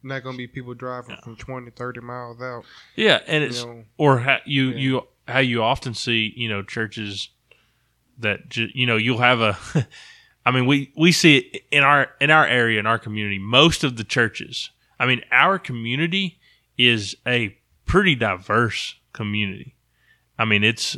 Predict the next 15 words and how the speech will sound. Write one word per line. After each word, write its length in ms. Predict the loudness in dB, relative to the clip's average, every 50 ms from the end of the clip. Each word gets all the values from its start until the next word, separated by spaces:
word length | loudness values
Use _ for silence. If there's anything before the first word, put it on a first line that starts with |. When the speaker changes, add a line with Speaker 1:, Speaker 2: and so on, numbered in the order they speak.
| -6 -4
Speaker 2:
um, 480 | -2 -2 -2 -2 -4 -6 -8 -12 -16 -14 _ -8
I 60 | -4
mean, 180 | -2 -2 0 0
it, 200 | 0 0 -2 -6 _ _ _ _ _ _ _ _ _ -20 -18 -14 -12 -6 0
I 120 | 4 4 4
would 120 | 4 4
say 140 | 2 2 0
very 360 | 2 0 0 2 2 2 0
diverse. 300 | 0 -2 -2 -2 -2 -2
I 80 | -2 -2
say 160 | 0 0 -2 0
most 360 | 2 2 2 2 2 2 0
of 140 | 0 0 -2
the 80 | -4
schools 720 | -6 -6 -2 2 2 4 4 4 2 0 -2 -4 -6 -10